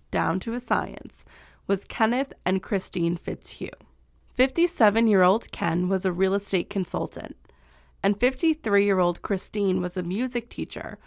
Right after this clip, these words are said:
who taught lessons at various private schools in Palo Alto. Together, they had it all.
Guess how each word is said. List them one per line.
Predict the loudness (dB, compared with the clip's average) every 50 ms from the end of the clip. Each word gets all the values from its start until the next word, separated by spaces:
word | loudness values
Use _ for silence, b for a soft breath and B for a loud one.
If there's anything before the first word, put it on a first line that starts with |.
| b b b b b _
who | -2 -2
taught | -2 2 4 4 4 4 2 0
lessons | 0 0 0 0 0 0 0
at | -2 -4 -2
various | -2 0 0 0 0 -2 -4 -6
private | -8 -2 0 0 0 0 -2 -6 -8 -14
schools | -14 -10 -8 -6 -6 -6 -6 -8 -10 -8 -4
in | -2 -2 -2
Palo | -2 -4 -4 -4 -2 -2 -4 -4
Alto. | -6 -8 -8 -10 -10 -10 -12 -16 -20 _ _ _ _ _ _ _ _ _ _
Together, | -4 -4 0 4 6 6 6 6 4 4 2
they | 0 -2
had | -2 0 0 0 0 2
it | 0 0
all. | -2 -2 -2 -4 -8 -10 -12